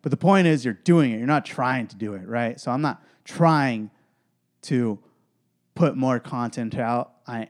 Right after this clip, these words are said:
am doing more con-, see, I'm catching myself, dude. All these little words, uh, ha-, like, have so much more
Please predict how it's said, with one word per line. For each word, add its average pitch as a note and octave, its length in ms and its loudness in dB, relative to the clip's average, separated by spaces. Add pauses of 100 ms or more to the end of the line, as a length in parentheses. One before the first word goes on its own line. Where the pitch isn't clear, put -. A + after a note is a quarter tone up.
am C3+ 420 0
doing G2 320 -10
more F#2+ 200 -12
con-, G2 280 -16
see, B2+ 420 -6
I'm C3 120 -10
catching F#3 500 -4
myself, B2 460 -4
dude. C#3+ 320 -2 (440)
All D#3 120 2
these E3+ 180 0
little E3 260 0
words, D3+ 680 0 (320)
uh, B2+ 480 0 (320)
ha-, - 240 -6 (420)
like, D3 220 -2 (300)
have D#3 260 -2
so E3+ 200 -2
much D3 260 -2
more B2+ 440 -2